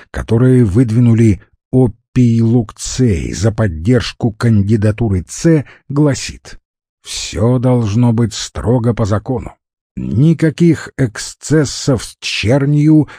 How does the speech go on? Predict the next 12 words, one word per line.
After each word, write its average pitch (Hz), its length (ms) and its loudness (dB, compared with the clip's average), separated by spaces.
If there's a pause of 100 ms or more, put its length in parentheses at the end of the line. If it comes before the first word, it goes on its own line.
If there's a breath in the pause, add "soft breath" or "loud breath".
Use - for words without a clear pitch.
(100)
наподобие 120 680 2
Кателины, 110 600 -4 (460)
никаких 143 840 0
демократических 143 1400 0
экспериментов, 131 1300 0
а 101 120 -4
главное, 65 840 -6 (440)
чтобы 95 600 -4
никто 101 800 0
и 120 160 2
не 120 200 2
заикался 113 1120 -2